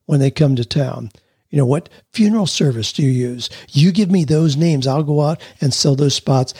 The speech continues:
and then I'll give you a thousand copies of this little book for nothing."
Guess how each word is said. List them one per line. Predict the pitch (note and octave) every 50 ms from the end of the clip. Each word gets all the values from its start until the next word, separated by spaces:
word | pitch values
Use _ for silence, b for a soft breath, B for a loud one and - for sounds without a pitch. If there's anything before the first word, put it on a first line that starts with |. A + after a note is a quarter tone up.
| B B
and | G3+ D#3 C#3+ C#3+
then | C#3+ D3
I'll | D3 D3 C3+
give | A2 - G#3 G3 F#3+
you | D3+ C3 C3
a |
thousand | B2+ - - F3+ D#3+ F3+ G3+ A#3 G#3+ - A3+ G3 -
copies | - - G#3+ A3+ A3+ - - - D3+ C3+ A#2 - B B B B B
of | D3 B2+
this | D3 D#3+ - -
little | - C#3+ C#3 B2+
book | A#2+ C3+ C3 -
for | - D#3+ D#3+
nothing." | E3+ G3+ G3 - - A2+ -